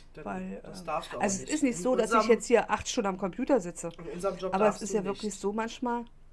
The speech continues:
Speaker 2: Hm?
Speaker 1: In unserem Job darfst du nicht drei Tage Pause machen. Hackt's oder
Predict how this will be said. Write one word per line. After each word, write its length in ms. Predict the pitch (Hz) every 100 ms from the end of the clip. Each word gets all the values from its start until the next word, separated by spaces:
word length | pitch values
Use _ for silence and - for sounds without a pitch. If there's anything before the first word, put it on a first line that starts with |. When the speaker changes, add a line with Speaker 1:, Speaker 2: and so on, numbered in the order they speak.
| - - - - - - -
Speaker 2:
Hm? 200 | 240 - - - - -
Speaker 1:
In 100 | 175
unserem 260 | 185 190 185
Job 180 | 185 -
darfst 280 | - -
du 60 | 190
nicht 260 | 175 - 151
drei 200 | 139 139
Tage 320 | 139 117 117
Pause 360 | - 127 123 120
machen. 300 | 113 82 - -
Hackt's 320 | - - -
oder 200 | - -